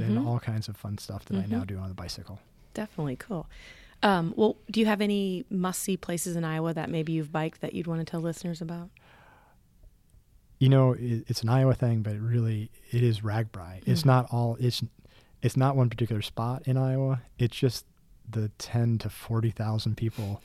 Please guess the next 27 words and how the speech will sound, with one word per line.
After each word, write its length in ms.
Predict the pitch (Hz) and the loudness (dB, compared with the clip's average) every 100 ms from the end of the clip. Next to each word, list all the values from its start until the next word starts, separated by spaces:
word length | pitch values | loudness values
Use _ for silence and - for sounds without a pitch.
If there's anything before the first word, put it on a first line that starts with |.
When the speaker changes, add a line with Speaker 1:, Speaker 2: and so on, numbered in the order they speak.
| - 175 | -12 -14
Speaker 2:
<laughs> 380 | - 262 - | -12 -14 -4
Speaker 1:
out 160 | 120 127 | 6 8
on 100 | 135 | 10
the 80 | 135 | 10
road 480 | 117 107 104 101 - - - | 8 6 2 -2 -6 -16 -8
having 260 | - 113 | -4 0
a 60 | 123 | 2
good 180 | 123 120 | 2 0
time. 500 | - 104 101 98 - - | 0 -2 -2 -6 -8 -4
It's 220 | 117 - | -2 -2
a 60 | |
pla-, 220 | - 117 113 | -2 -2 -2
it's 140 | 117 | -2
a 60 | 113 | 0
thing 200 | 127 123 | 2 2
that 80 | 113 | 2
I 120 | 107 - - - | 0 -4 -4 2
firmly 280 | 135 135 | 4 6
believe 460 | 117 110 107 101 - - | 4 2 -2 -4 -8 -18
it 60 | - | -10
can 140 | 117 | -6
only 220 | 120 127 120 | 0 2 4
be 140 | 117 | 2
done 180 | 113 107 | 0 -2
in 100 | 104 | -4
Iowa, 440 | 101 95 98 101 - - | -6 -8 -10 -10 -10 -4
Speaker 2:
Mm-hmm. 280 | 180 185 | -4 -2